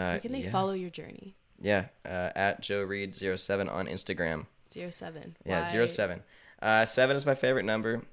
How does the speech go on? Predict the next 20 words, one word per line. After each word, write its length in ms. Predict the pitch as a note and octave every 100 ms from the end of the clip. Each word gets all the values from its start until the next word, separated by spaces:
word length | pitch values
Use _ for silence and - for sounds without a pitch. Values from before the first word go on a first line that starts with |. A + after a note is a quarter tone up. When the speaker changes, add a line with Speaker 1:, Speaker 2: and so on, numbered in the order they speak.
| -
Speaker 2:
Joe 240 | F2+ A2 B2
Reed 260 | B2 A#2+
was 120 | G#2+ -
taken. 480 | - F2+ - F2 -
It's 140 | F#2+ -
this 180 | G2+
dude. 380 | - G#2 G#2+ A2
I've 160 | - G2
been 100 | F#2
trying 220 | - G2+
to 60 | F#2+
buy 200 | G2 F#2+
his 200 | F#2 -
Instagram 420 | F2+ - F2+ E2
forever. 500 | E2 E2 D#2+ D#2 E2+
It, 240 | - - -
it, 180 | F2+ -
he 100 | -
won't 180 | F#2+ G2
respond. 420 | - E2 C2+ -